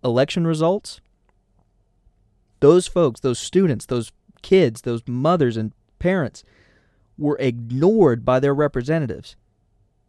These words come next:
Re-, legislators are supposed to work for us.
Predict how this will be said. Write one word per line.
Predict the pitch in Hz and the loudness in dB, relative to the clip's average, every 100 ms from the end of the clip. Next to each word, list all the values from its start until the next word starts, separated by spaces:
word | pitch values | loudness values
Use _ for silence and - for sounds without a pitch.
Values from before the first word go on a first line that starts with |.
| _ _ _ _ _ _ _ _ _ _ _ _ - | _ _ _ _ _ _ _ _ _ _ _ _ -4
Re-, | 143 | -4
legislators | 143 202 240 - 208 180 143 | 2 2 2 -2 0 0 -2
are | 127 | -4
supposed | 127 - 180 - | -6 -2 -2 -2
to | |
work | 135 170 - | -4 -6 -6
for | - - | -10 -2
us. | 190 - - - | -2 -2 -10 -16